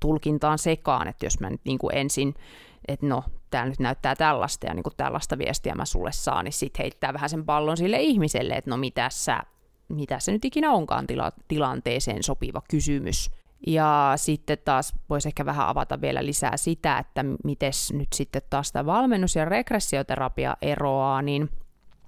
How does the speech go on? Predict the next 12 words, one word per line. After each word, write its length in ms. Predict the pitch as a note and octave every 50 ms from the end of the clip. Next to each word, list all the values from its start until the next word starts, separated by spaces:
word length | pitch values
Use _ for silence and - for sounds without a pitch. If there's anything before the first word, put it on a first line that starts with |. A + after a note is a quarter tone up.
| - - -
molemmissa, 840 | - - - F#3+ A3 A#3+ A#3 G#3 F3+ E3+ D#3 - - - D#3 D3+ - - _ _ _ -
molempien 500 | - E3+ F3+ F#3+ F#3+ E3+ - D3 C#3+ -
avulla 420 | D3 D#3+ D#3 D#3+ D#3 C#3+ C3+ C3
voi 220 | D3 D#3 F3 F3+
tehdä 380 | E3+ - - - - - C3+ C3+ - - - - - - - - -
ohjattuja 600 | - D#3 D3 D3 C#3+ C#3 - - - C3+ C3+ C#3+
mielikuvamatkoja, 1040 | D3 D3+ D#3 D#3 E3+ F#3 - - A3+ B3 B3 A#3+ B3+ B3+ - - - C#4 C#4 C#4 C#4+ C#4 - - - - - - - - -
mutta 500 | D#3 D#3+ - - - _ - D3 C#3+ - - - - - - - - -
valmennuksessa 800 | D#3 D3+ D#3+ E3+ E3 E3 D#3+ D3+ D3 C#3+ - - D3 - - D3+
ne 140 | D3+ C#3+ C#3 -
on 300 | - D#3 D#3 D3+ D3 C3+ - _ _ _ _ _ _ _ _ _ _ _ - -
sinänsä 480 | - - - D3+ D3+ C#3+ D3+ - -